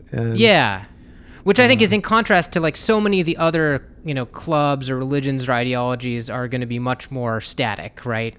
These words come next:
Speaker 2: uh, in the Constellation. They're gonna be like, we're, you know, "We're dedicated to living one way for all of time," or something.
Speaker 1: Right.
Speaker 2: So
Speaker 1: It
Speaker 2: this
Speaker 1: makes
Speaker 2: is
Speaker 1: it more of a messianic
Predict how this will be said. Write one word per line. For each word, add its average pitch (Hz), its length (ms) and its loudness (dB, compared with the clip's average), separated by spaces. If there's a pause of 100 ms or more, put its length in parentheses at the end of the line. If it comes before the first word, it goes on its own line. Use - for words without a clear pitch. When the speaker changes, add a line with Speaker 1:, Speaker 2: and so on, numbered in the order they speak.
Speaker 2:
uh, 113 380 -4
in 117 100 -6
the 113 80 -6
Constellation. 104 640 -8
They're 104 120 -8
gonna 104 140 -8
be 104 120 -8
like, 98 200 -10 (160)
we're, 117 180 -8
you 120 60 -6
know, 104 100 -6
"We're 139 160 -2
dedicated 143 520 0
to 131 60 -2
living 135 360 -2
one 160 260 0
way 147 340 2
for 120 200 -6
all 135 260 -2
of 127 80 -4
time," 117 380 -4
or 104 60 -6
something. 127 220 -2
Speaker 1:
Right. 175 260 2
Speaker 2:
So 120 100 -8
Speaker 1:
It - 40 2
Speaker 2:
this 175 120 4
Speaker 1:
makes 240 260 2
Speaker 2:
is 240 80 6
Speaker 1:
it 190 80 -2
more 202 180 4
of 190 60 2
a 180 80 2
messianic 151 720 2